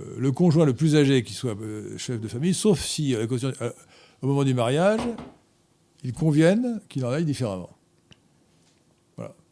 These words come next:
Mais moi, je me, je me verrais très bien chef de famille, hein. Enfin, maintenant, j'ai, mes enfants sont grands, mais et avec, euh, j'aurais, comme j'avais cinq ans, j'aurais, vous vous rendez compte, j'aurais, en plus, ma femme aurait pu me donner son vote. Donc j'aurais eu sept, sept voix à moi tout seul.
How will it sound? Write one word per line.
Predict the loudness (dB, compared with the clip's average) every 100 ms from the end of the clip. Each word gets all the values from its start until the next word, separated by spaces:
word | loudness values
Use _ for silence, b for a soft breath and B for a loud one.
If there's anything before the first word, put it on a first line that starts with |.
| _ _ _ _ _ _ _ -10
Mais | -2
moi, | 0
je |
me, | 0 -4 -6 -8
je | -8
me |
verrais | -8 -8
très | -2 0
bien |
chef | 0 -4
de |
famille, | -6 -4 -4 -6
hein. | -10 -12 -20 _ _ _
Enfin, | -10
maintenant, | -10 -6 -6 -6
j'ai, | -8
mes | -10 -12 -16 -16 -14 -12
enfants | -12
sont | -8 -6
grands, | -6 -8
mais | -12 -20 _ B B B B B B B B -20 -20 _ _ _ _ _ -8
et |
avec, | -4 -2 0
euh, | -2 0
j'aurais, | 0 0 -2
comme | -2
j'avais | -2
cinq | -2
ans, | -2
j'aurais, | -2 -2
vous |
vous | 0
rendez | 0
compte, | 2
j'aurais, | 0 -2 -2
en | 0
plus, | 0 -2 b b b b b b _ _ _ _ _
ma | -4 0
femme | 2
aurait | 2 0
pu | -2
me |
donner | -2 -2
son | 0
vote. | 2 0 -2 -16 -18 _ _ _ _
Donc | -2
j'aurais | -2 -2
eu | 0
sept, | 2 0
sept | 0 2 4
voix | 4 4
à |
moi | 4
tout | 2
seul. | -2 -4 -6